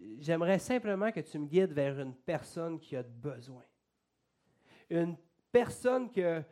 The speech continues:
je pourrais prier pour. » Puis, ça se peut que t'es, que t'es ici, puis que t'es exactement comme, comme une de,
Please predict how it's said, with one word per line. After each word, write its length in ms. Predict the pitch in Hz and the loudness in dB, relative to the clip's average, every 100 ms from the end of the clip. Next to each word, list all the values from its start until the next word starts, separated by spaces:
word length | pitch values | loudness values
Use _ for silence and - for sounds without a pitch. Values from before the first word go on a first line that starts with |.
| - | -16
je 100 | - | -10
pourrais 300 | 180 180 190 | -2 2 2
prier 340 | - 170 190 | 0 -4 -4
pour. » 320 | 190 170 156 - - - - | -4 -8 -12 -14 -20 -16 0
Puis, 320 | 226 262 - _ _ - | 2 2 -2 _ _ -10
ça 220 | - 202 | 0 0
se 100 | - | 0
peut 160 | - 349 | -4 0
que 100 | 214 | 0
t'es, 380 | - 214 190 175 - | 2 2 2 -2 -4
que 60 | 185 | -4
t'es 240 | 170 190 | 4 4
ici, 520 | 180 156 - 190 254 - _ _ _ _ _ _ _ _ _ _ | 4 0 -8 -8 -8 -10 _ _ _ _ _ _ _ _ _ _
puis 80 | - | -6
que 60 | |
t'es 140 | - 165 | 0 0
exactement 560 | 156 226 226 180 202 | 2 -2 -2 -4 -4
comme, 400 | 202 180 170 170 - - - - - - 151 180 - | -4 -4 -4 -6 -12 -20 -20 -18 -18 -12 -12 -14 -8
comme 300 | 160 151 151 _ 190 | -4 -4 -6 _ -6
une 180 | 202 | -6
de, 180 | 170 156 | -4 -6